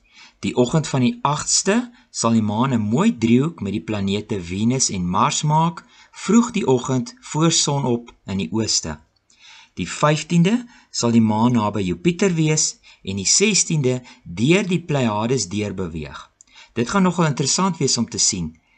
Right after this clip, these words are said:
Die maan gaan die aand net so na nege voor die Pleiades inskuif en van die sterre okkulteer. So kyk gerus met 'n teleskoop of 'n verkyker daarna. Die oggend van die tweeëntwintigste sal Venus en Mars in konjunksie wees, vroeg die oggend in die ooste.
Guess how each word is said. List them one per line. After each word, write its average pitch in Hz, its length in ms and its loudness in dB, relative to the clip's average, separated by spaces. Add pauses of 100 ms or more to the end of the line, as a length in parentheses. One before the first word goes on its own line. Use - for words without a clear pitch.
(340)
Die 104 120 0
maan 107 480 0
gaan 131 260 0
die 120 180 0
aand 135 320 0
net 214 240 2
so 160 280 2
na 120 360 2
nege 110 440 -2
voor 135 280 -2
die 131 120 -4
Pleiades 110 600 -2
inskuif 190 560 0 (340)
en 101 140 -2
van 135 240 0
die 120 80 0
sterre 143 440 0
okkulteer. 117 840 -2 (440)
So 123 220 -4
kyk 165 200 0
gerus 156 360 0
met 131 160 -4
'n 123 140 -4
teleskoop 139 600 -2
of 110 160 -6
'n 98 160 -10
verkyker 101 600 -4
daarna. 85 560 -4 (880)
Die - 140 -4
oggend 123 280 0
van 131 120 -2
die 120 140 2
tweeëntwintigste 160 800 0
sal 113 260 2
Venus 117 440 0
en 104 200 0
Mars 110 320 0
in 113 140 -2
konjunksie 107 580 -2
wees, 151 420 -2
vroeg 233 320 -4
die 175 140 -2
oggend 127 420 -2
in 92 80 -4
die 92 140 -6
ooste. 113 500 0